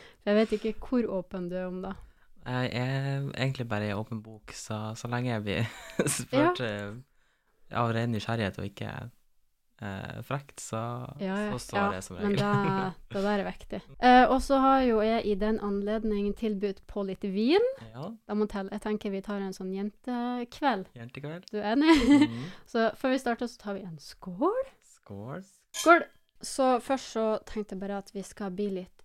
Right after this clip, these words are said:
Speaker 1: kjent med deg, for jeg kjenner jo ikke det.
Speaker 2: Nei.
Speaker 1: Men jeg vet at du er frisør.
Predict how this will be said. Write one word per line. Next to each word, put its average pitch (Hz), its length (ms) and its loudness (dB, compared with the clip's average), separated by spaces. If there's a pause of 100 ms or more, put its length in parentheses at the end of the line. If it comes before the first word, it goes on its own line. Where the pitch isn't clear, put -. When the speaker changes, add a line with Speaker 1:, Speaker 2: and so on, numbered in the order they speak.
Speaker 1:
kjent - 380 -2
med - 100 -6
deg, - 120 -8
for - 120 0
jeg 277 80 4
kjenner 233 320 2
jo 160 60 -4
ikke - 180 -8
det. - 140 -10 (320)
Speaker 2:
Nei. 143 180 -10 (760)
Speaker 1:
Men 226 100 4
jeg 240 80 6
vet 254 180 2
at 208 80 -4
du - 60 -4
er 180 80 -2
frisør. - 380 -6